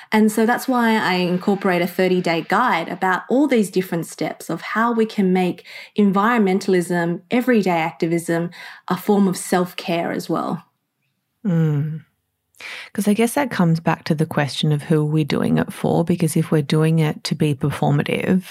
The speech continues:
Speaker 1: Mm.
Speaker 2: I think perhaps, is that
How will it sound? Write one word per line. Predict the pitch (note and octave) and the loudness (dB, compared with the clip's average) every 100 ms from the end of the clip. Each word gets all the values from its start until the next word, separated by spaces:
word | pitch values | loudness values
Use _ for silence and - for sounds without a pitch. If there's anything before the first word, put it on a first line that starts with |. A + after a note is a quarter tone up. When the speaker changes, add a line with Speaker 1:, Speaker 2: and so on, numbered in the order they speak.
| - | 0
Speaker 1:
Mm. | G#3 G3+ F3+ E3+ D#3+ _ _ _ _ | 2 4 0 -2 -8 _ _ _ _
Speaker 2:
I | F3 | -4
think | D#3+ E3 D#3+ | 0 -2 -2
perhaps, | D3 D3 D3 _ - - - - _ _ - | -2 0 -2 _ -12 -8 -8 -10 _ _ -2
is | E3 D3 | -2 2
that | C#3+ - | 0 -2